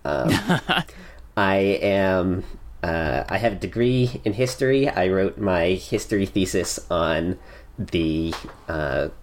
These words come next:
Speaker 1: history of European and American depictions of sub-Saharan Africa through media, especially,
Speaker 2: Oh, yeah.
Speaker 1: like, Tarzan and stuff. Um,
Speaker 2: Oh, yeah.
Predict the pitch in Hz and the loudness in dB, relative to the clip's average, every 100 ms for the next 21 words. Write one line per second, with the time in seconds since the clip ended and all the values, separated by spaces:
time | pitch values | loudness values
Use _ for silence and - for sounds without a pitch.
0 | - - - 120 113 - 101 92 85 - | -18 -16 -10 -4 -4 0 2 2 2 -2
1 | 76 73 73 80 - - - - - - | 0 2 0 -2 -8 -18 -20 -20 -20 -16
2 | - 95 98 95 - 101 90 90 92 - | -6 0 0 0 2 2 4 4 2 2
3 | 90 85 85 80 - 85 85 82 95 87 | 2 2 2 -2 -4 -2 0 0 0 0
4 | 85 82 - - - - - - 90 98 | 0 -2 -6 -20 -20 -6 -6 -4 -4 0
5 | 90 87 - 82 78 82 90 - - 87 | 0 0 0 2 2 0 -6 -6 -2 -2
6 | - 90 92 85 80 - - 117 135 - | -2 0 0 0 0 -2 0 -2 -2 -8
7 | - - - 95 87 82 82 92 98 95 | -20 -20 -8 -2 0 2 2 2 2 4
8 | 113 151 - - - - - - 466 277 | 2 0 -6 -4 -2 0 0 4 4 4
9 | - - 90 101 101 - - - - - | 2 0 0 0 0 0 0 -2 -4 -12
10 | - - - - 90 82 80 277 370 403 | -20 -20 -14 -2 2 2 2 2 2 2
11 | - | 0